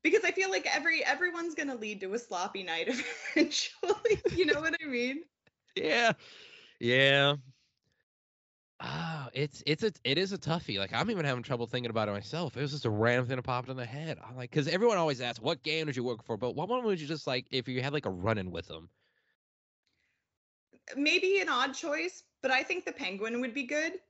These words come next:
Speaker 1: As
Speaker 2: I'm
Speaker 1: long
Speaker 2: w-,
Speaker 1: as I never
Speaker 2: yeah.
Speaker 1: had to, like, do business with him.
Speaker 2: Oh,
Speaker 1: If
Speaker 2: God,
Speaker 1: I,
Speaker 2: no.
Speaker 1: if I just knew him as, like, the sad guy that really wanted to, like, get some heartfelt stories out, like, over a, you know, bird-themed slot machine, I, I bet he would be great to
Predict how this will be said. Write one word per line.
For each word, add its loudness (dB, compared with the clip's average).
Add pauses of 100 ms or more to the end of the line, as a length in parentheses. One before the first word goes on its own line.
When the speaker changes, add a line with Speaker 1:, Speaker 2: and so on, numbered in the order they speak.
(160)
Speaker 1:
As 2
Speaker 2:
I'm 4
Speaker 1:
long 4
Speaker 2:
w-, -2 (100)
Speaker 1:
as 0
I 0
never 2
Speaker 2:
yeah. -2
Speaker 1:
had -4
to, -10
like, -2
do -6
business -6
with 2
him. 0
Speaker 2:
Oh, 6
Speaker 1:
If -
Speaker 2:
God, 2
Speaker 1:
I, -8
Speaker 2:
no. -2
Speaker 1:
if 0
I 0
just -2
knew -2
him 0
as, -4
like, 0
the -6
sad 0
guy 2
that -2
really -2
wanted -6
to, -4
like, -4
get -2
some -10
heartfelt -2
stories -2
out, 2
like, 2
over 4
a, 0 (720)
you -2
know, 0
bird-themed 2
slot -8
machine, 2 (180)
I, 6
I 6
bet 2
he -2
would -6
be -8
great -4
to -4